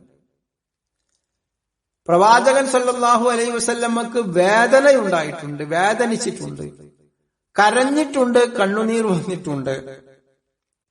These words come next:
ഒരു മനുഷ്യൻ എന്നുള്ള നിലയിലുള്ള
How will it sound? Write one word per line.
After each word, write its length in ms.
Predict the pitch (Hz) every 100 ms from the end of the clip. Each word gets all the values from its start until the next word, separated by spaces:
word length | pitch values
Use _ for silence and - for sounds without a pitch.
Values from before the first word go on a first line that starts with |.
| _ _ _ _ _ -
ഒരു 120 | 277
മനുഷ്യൻ 600 | 262 254 285 - 349 330
എന്നുള്ള 640 | 320 247 240 247 254 240
നിലയിലുള്ള 720 | 233 202 190 165 180 185 151